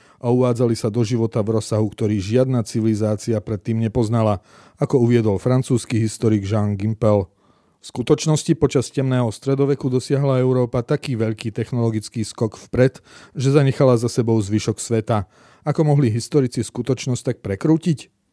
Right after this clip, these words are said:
Jednak to bolo preto, že príbeh o páde Európy do temného stredoveku vymysleli výrazne protináboženskí intelektuáli ako Voltaire a Gibbon,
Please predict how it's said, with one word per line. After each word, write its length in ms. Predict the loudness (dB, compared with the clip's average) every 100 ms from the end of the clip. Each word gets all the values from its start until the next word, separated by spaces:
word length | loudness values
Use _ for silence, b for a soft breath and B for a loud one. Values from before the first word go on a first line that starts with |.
| _ _ _ _
Jednak 320 | -2 2 2 2
to 80 |
bolo 160 | 2 0
preto, 400 | 0 -2 0 0
že 200 | 0 -2
príbeh 400 | 0 0 2 0
o 80 | -2
páde 320 | -4 -4 -4
Európy 480 | -2 0 2 0 -2
do 160 | -2 -4
temného 480 | -2 0 2 0 -2
stredoveku 720 | -4 0 2 2 0 -2 -2 B B -4
vymysleli 400 | -2 0 2 2
výrazne 480 | 2 2 2 0 -2
protináboženskí 1040 | 0 0 0 0 2 0 0 -2 -4 -4
intelektuáli 800 | -4 0 0 0 0 2 4 2
ako 240 | -2 -4 -2
Voltaire 480 | 0 0 0 0
a 80 | 0
Gibbon, 400 | -2 0 0 -2